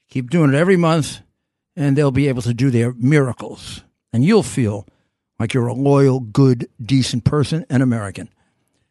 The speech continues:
I would like to spend my final, final, uh, thoughts today on anti-Semitism. And I do because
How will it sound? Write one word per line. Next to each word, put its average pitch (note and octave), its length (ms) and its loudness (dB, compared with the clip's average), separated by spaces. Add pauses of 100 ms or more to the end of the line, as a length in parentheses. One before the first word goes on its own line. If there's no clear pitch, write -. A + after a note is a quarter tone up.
(640)
I C4+ 260 -2
would E4+ 120 0
like C4+ 180 2
to E3 100 2
spend D3 340 0
my B2 180 2
final, C3+ 420 -2
final, C3+ 580 -2
uh, A#2 160 -2
thoughts A#2+ 360 0
today A2 600 0 (460)
on C3+ 200 0
anti-Semitism. A2+ 920 -2 (880)
And D3 140 0
I E3 100 2
do C4 240 2
because C#3+ 800 2